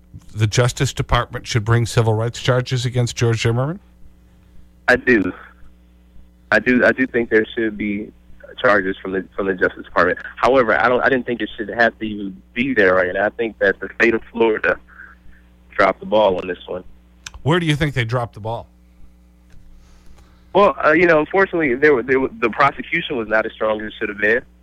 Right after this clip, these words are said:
Speaker 2: Uh, the, the jury did not make an informed decision,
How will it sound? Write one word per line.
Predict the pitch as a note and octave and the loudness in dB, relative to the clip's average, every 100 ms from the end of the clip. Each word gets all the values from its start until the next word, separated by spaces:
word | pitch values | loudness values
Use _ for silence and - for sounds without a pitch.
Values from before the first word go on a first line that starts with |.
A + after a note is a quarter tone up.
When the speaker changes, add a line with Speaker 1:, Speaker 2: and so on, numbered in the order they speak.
| _ _ - - - | _ _ -20 -20 -2
Speaker 2:
Uh, | G2+ F#2+ F2 F2 | 0 2 2 0
the, | F2 F#2+ F#2 _ | -2 -8 -10 _
the | G#2 | -14
jury | G2 - A#2+ C3 C3 B2+ A#2+ | -10 -2 2 2 2 0 -2
did | G2+ F#2+ | -2 0
not | G2+ G2+ | 0 0
make | G#2+ G#2 | -2 -2
an | G2+ G2 | -2 -2
informed | G2 F#2+ - A2 A2 | -2 -4 -4 -2 0
decision, | G#2 - A2+ A2+ A#2 | -2 -4 -2 -2 -4